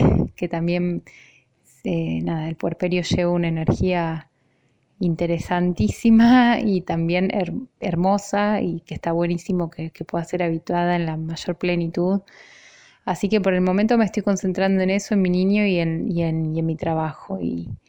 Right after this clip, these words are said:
y bueno, una vez que, que termine todo este momento de, de estudio para la presentación y de concentración en todo lo que ella implica,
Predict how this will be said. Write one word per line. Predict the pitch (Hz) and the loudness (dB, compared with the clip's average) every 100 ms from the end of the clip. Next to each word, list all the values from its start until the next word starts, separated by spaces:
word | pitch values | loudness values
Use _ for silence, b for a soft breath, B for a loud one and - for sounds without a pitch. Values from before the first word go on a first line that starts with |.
| b b b b - | b b b b -2
y | |
bueno, | 240 190 175 | 0 2 2
una | 190 185 | 0 0
vez | 190 185 | 0 -2
que, | - 180 170 165 | 0 0 0 -4
que | - | -6
termine | 165 165 175 185 180 170 165 151 _ _ _ _ _ _ _ _ | -4 -2 -2 -2 -2 -2 -4 -8 _ _ _ _ _ _ _ _
todo | - 185 | -2 -2
este | 180 - | -2 -4
momento | 165 170 180 175 | -2 0 0 0
de, | 170 165 160 170 | 0 0 -2 -4
de | 165 | -6
estudio | 156 - 175 190 180 | -6 -6 -2 0 0
para | 175 165 165 | -2 -2 -2
la | 160 | -4
presentación | 160 165 - 160 160 - 180 180 185 180 | -6 -10 -10 -10 -12 -4 -2 0 0 0
y | 170 | -2
de | 160 | -4
concentración | 160 - 160 165 160 175 | -8 -6 -8 -6 -6 -4
en | 175 170 | -4 -2
todo | 180 180 | 0 0
lo | 170 | 0
que | 170 | -4
ella | 170 180 | -4 -4
implica, | 170 185 - 202 | -4 -4 0 0